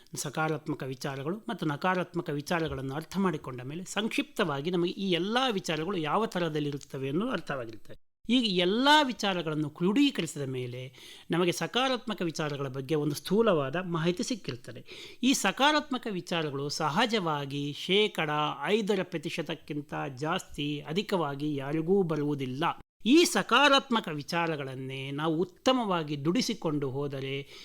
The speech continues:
ಈ ವಿಚಾರಗಳನ್ನು ನಾವು ಎಲಿವೇಟೆಡ್ ಥಾಟ್ಸ್ ಎಂದು ಕರೆಯಲಾಗುತ್ತದೆ, ಅಂದರೆ ಉತ್ತಮ ವಿಚಾರಗಳು. ಉತ್ತಮ ವಿಚಾರಗಳು ಎಂದರೇನೆ? ಸಹಜವಾಗಿ ನಮಗೆ ಮನುಷ್ಯ ಸಂಬಂಧಗಳಲ್ಲಿ ಅಥವಾ ಮನುಷ್ಯರಲ್ಲಿ ದೂರುವ ಪ್ರವೃತ್ತಿ ಇರುತ್ತದೆ. "ಆ ಮನುಷ್ಯ ಸರಿಯಾಗಿಲ್ಲ, ನನ್ನ ಸ್ನೇಹಿತ ಸರಿಯಾಗಿಲ್ಲ, ನನ್ನ ಸಂಬಂಧಿಕರು ಸರಿಯಾಗಿಲ್ಲ,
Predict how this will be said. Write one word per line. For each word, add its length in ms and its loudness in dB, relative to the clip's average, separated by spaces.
ಈ 200 4
ವಿಚಾರಗಳನ್ನು 680 0
ನಾವು 200 -2
ಎಲಿವೇಟೆಡ್ 720 2
ಥಾಟ್ಸ್ 340 -2
ಎಂದು 140 -6
ಕರೆಯಲಾಗುತ್ತದೆ, 760 -6
ಅಂದರೆ 360 -6
ಉತ್ತಮ 480 -2
ವಿಚಾರಗಳು. 640 -4
ಉತ್ತಮ 380 4
ವಿಚಾರಗಳು 600 2
ಎಂದರೇನೆ? 460 0
ಸಹಜವಾಗಿ 840 -2
ನಮಗೆ 360 2
ಮನುಷ್ಯ 420 2
ಸಂಬಂಧಗಳಲ್ಲಿ 1000 -2
ಅಥವಾ 380 -2
ಮನುಷ್ಯರಲ್ಲಿ 800 0
ದೂರುವ 280 0
ಪ್ರವೃತ್ತಿ 500 -2
ಇರುತ್ತದೆ. 340 -6
"ಆ 220 0
ಮನುಷ್ಯ 360 0
ಸರಿಯಾಗಿಲ್ಲ, 680 -8
ನನ್ನ 220 -2
ಸ್ನೇಹಿತ 380 0
ಸರಿಯಾಗಿಲ್ಲ, 640 -10
ನನ್ನ 220 -4
ಸಂಬಂಧಿಕರು 600 -6
ಸರಿಯಾಗಿಲ್ಲ, 500 -12